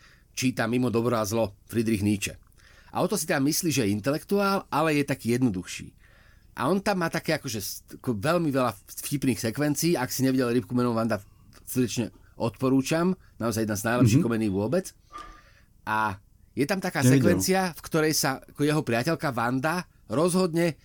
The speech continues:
Speaker 1: ako uviesť veci na pravú mieru. Jednoducho, všetci Ota tolerujú, že je divný, ale proste už ta-, už ich tak vytočí, že proste ho konfrontujú s, o-, proste s, priamo s realitou. A ona mu hovorí tieto tri vety. Ich poviem po česky alebo po slovensky, ale v angličtine to je úplne dokonalé.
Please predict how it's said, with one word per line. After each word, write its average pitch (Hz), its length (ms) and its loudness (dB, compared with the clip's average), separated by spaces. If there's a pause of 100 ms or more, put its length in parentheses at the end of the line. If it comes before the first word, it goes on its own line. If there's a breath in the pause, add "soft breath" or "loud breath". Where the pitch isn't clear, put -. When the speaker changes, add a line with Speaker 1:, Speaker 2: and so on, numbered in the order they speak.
(160 soft breath)
Speaker 1:
ako 135 180 -4
uviesť 190 360 0
veci 165 200 0
na 156 80 0
pravú 147 320 0
mieru. 117 320 2 (160)
Jednoducho, 147 560 0 (240 soft breath)
všetci - 320 -2
Ota 156 240 -2
tolerujú, 165 420 4
že 120 140 2
je 101 100 2
divný, 180 380 2
ale 131 260 0 (260 soft breath)
proste 156 300 -2
už 156 140 2
ta-, 170 160 -2
už 160 100 2
ich 151 120 0
tak 160 100 0
vytočí, 202 640 0 (300 loud breath)
že 131 260 -2
proste 147 320 -2
ho 151 80 0
konfrontujú 185 560 2
s, 123 100 0 (160)
o-, 135 300 -4
proste 139 260 -4
s, - 140 -4
priamo 160 240 0
s 123 80 -6
realitou. 123 500 -2 (280 soft breath)
A - 100 -6
ona 151 100 2
mu 151 140 2
hovorí 151 180 2
tieto 165 260 0
tri 143 200 2
vety. 139 320 -2 (720 soft breath)
Ich 131 160 0
poviem 143 300 2
po 127 160 -2
česky 139 360 0
alebo 113 160 0
po 131 60 0
slovensky, 143 500 0
ale 131 180 2
v 117 80 -6
angličtine 135 360 -2
to 123 60 0
je 123 100 2
úplne 127 120 0
dokonalé. 104 540 -2